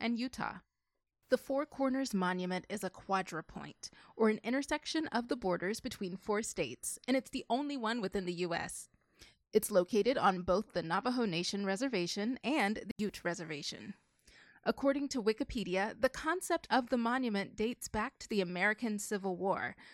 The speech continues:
when the expansion of states, well, stealing of land, of course, occurred during this time. The surveys for the borders were finalized in nineteen oh one,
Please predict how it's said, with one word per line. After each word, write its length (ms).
when 220
the 100
expansion 560
of 80
states, 500
well, 220
stealing 440
of 120
land, 240
of 100
course, 320
occurred 520
during 360
this 180
time. 460
The 80
surveys 480
for 100
the 100
borders 440
were 100
finalized 600
in 140
nineteen 440
oh 140
one, 420